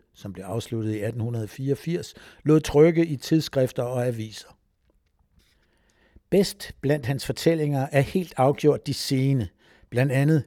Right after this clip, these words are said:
Litteraturlæreren fra atten hundrede fireoghalvfems, Om kærligheden fra atten hundrede otteoghalvfems og Damen med hunden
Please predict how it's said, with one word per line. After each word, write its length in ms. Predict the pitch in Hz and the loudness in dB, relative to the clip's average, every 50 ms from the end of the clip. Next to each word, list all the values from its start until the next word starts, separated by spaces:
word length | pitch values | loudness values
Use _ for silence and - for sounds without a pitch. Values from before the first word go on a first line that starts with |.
| _ | _
Litteraturlæreren 1200 | - 131 139 135 143 127 139 - - - 185 180 165 135 120 117 113 110 104 104 98 95 98 92 | 0 0 2 2 4 2 2 0 0 -2 -2 -2 0 0 0 2 2 2 2 2 0 -2 -4 -6
fra 160 | - 120 104 | -6 -6 -4
atten 160 | 107 113 120 120 | -4 -4 -2 -2
hundrede 240 | 123 131 127 127 | 0 2 0 0
fireoghalvfems, 880 | - - 143 139 147 147 131 120 107 - 143 143 143 - - - - _ _ _ _ _ _ _ _ _ _ - | 0 -2 -2 2 2 4 4 2 -2 -4 -6 -8 -8 -12 -20 -20 -20 _ _ _ _ _ _ _ _ _ _ -2
Om 180 | - 127 127 131 | 0 2 2 2
kærligheden 800 | - - 139 139 143 156 165 165 139 117 117 107 92 92 92 _ _ _ _ _ - | -2 -2 0 4 6 6 6 6 4 2 0 -4 -4 -10 -12 _ _ _ _ _ -8
fra 120 | - 110 | -4 -4
atten 160 | 113 120 127 | -2 0 0
hundrede 240 | 123 135 139 135 131 | 0 0 0 0 2
otteoghalvfems 840 | 123 135 151 165 160 143 117 113 110 95 - 117 117 - - - - - _ _ _ _ _ _ _ _ - | 4 8 8 8 8 6 4 2 0 -2 -6 -8 -8 -8 -14 -20 -20 -20 _ _ _ _ _ _ _ _ -2
og 100 | 131 135 127 _ - | -2 -2 -2 _ 2
Damen 520 | 135 131 131 135 147 160 156 147 139 135 | 2 4 4 4 2 2 2 2 2 2
med 140 | 131 131 123 | 2 0 0
hunden 560 | - - 160 196 208 175 117 113 98 92 92 | 2 2 2 2 2 -2 -8 -8 -8 -8 -10